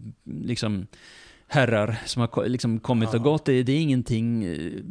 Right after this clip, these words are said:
Speaker 1: vi, vi ligger lågt och så övervintrar vi, liksom.
Speaker 2: Men han förstår.
Speaker 1: Han på något instinktivt
Speaker 2: Ja.
Speaker 1: sätt ändå, eh,
Speaker 2: Men
Speaker 1: begriper faran och flyr.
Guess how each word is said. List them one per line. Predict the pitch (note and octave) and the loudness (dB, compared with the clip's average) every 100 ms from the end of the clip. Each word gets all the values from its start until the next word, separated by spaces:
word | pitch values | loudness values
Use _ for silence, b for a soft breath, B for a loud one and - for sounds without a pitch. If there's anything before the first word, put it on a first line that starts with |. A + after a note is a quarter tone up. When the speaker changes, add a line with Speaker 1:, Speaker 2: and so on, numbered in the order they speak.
| B2 F2 | -8 -8
Speaker 1:
vi, | A2 D3 D3 C3+ | -2 0 2 2
vi | D3 | 2
ligger | D#3 C#3 | 2 2
lågt | C#3 E3+ E3 C#3+ - | 2 2 0 -2 -4
och | C3 B2+ | -2 0
så | B2 A2 | 0 2
övervintrar | C3 C3+ F3+ D#3+ G#2 | 2 2 0 0 -2
vi, | D#2+ | -2
liksom. | D#2 - | -6 -4
Speaker 2:
Men | C3 | -2
han | C3 D#3+ | -2 -4
förstår. | F3 E3 - E3+ F#2+ | -6 -8 -4 -2 -2
Speaker 1:
Han | - D4 D4+ B3+ A3 - D#3 - | -2 0 0 0 -2 -8 -14 -2
på | C4 | 0
något | G#3+ A3+ - | 2 0 0
instinktivt | - F#3 F#3 - G3+ F3 - D3 D3 | 0 2 0 0 -2 0 0 0 0
Speaker 2:
Ja. | B2+ | 0
Speaker 1:
sätt | B2+ G#2 | 0 0
ändå, | D3+ D#3 C3 A#2+ A#2 A2 B B B - | 0 2 2 2 2 -2 B B B -2
eh, | C3 B2 C3+ B2+ D#2 - | 0 2 -2 -6 -4 -2
Speaker 2:
Men | D#3 - C#3 | -4 -6 0
Speaker 1:
begriper | E3+ E3 D3 D#3 | 4 4 4 2
faran | - F#3 B2 - | 0 2 2 2
och | F#3 F#3+ | 0 2
flyr. | F4 - F#2+ | 2 0 -2